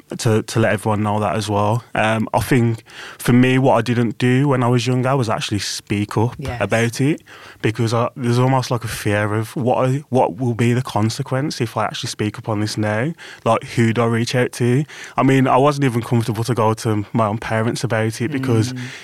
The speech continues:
Speaker 1: if they go and raise it with the school or raise it here, then is there still gonna be a consequence to me? So I almost kind of, like, locked myself up inside and didn't wanna express. I didn't know how to express myself, and there wasn't really no,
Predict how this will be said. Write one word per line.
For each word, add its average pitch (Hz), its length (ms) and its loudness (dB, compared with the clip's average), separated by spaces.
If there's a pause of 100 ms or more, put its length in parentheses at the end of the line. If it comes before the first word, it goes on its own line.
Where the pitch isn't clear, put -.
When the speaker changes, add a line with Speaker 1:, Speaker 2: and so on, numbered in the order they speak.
Speaker 1:
if 120 140 -2
they 113 180 2
go 110 200 -2
and 110 200 -2
raise 107 300 0
it 101 60 -8
with 101 80 -10
the 110 60 -8
school 156 520 2
or 110 200 0
raise 107 300 -2
it 120 120 -4
here, 127 360 0
then 110 320 -2 (280)
is 127 200 2
there 123 80 2
still 123 180 2
gonna 120 140 2
be 120 80 0
a 123 60 0
consequence 123 560 -2
to 127 120 -4
me? 120 220 2
So 139 140 0
I 123 60 4
almost 120 500 0
kind 120 260 0
of, 110 80 -6
like, 117 160 2
locked 113 220 -2
myself 113 400 -2
up 135 160 -4
inside 113 560 0
and 117 180 0
didn't 113 280 -2
wanna 110 280 -2 (340)
express. 117 640 -2
I 117 40 -2
didn't 117 200 -2
know 113 120 -2
how 113 300 0
to 127 140 -2
express - 380 -4
myself, 123 520 0
and 117 80 0
there 117 60 2
wasn't 131 300 0
really 127 220 2
no, 110 320 0